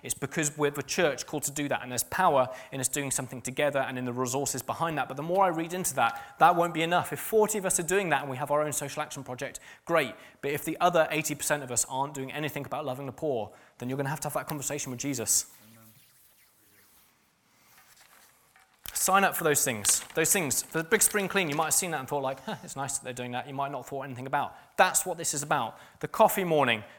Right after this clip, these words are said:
raising money and awareness for Hope for Justice. You might have thought, "Again, that's a lovely little thing. I'm not gonna go to that." That's what that's about. Uh, during race week, we're gonna be doing stuff off the back about, about, of this as well. My heart really for this year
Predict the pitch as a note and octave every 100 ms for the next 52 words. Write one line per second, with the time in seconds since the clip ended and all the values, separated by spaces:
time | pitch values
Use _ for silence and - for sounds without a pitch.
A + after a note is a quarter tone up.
0 | - D3+ D3+ D#3+ E3 D#3 C3+ C#3+ E3 D#3+
1 | B2 B2+ D3 - C#3 E3 - B2 C#3+ C#3+
2 | C#3 C#3+ D3 D#3+ - - C3+ B2 A#2+ G#2
3 | - B2 B2 A#2 A#2 A#2+ A#2+ A2 G#2 -
4 | - F3 - D#3 D3+ B2+ C#3 C#3+ A#2+ -
5 | - - - E3 - F#3 F3+ E3+ G3+ -
6 | D3 C3 C#3+ C#3 C3+ C3+ C3+ C3+ - A#2+
7 | B2 - C3+ - A#2 A2+ - C3 B2+ A#2+
8 | - C3 B2 B2+ A#2 B2+ B2 B2+ G2+ -
9 | - - - D3 D3+ G3+ F3 E3 E3 D3
10 | E3 F3 - A2 C3+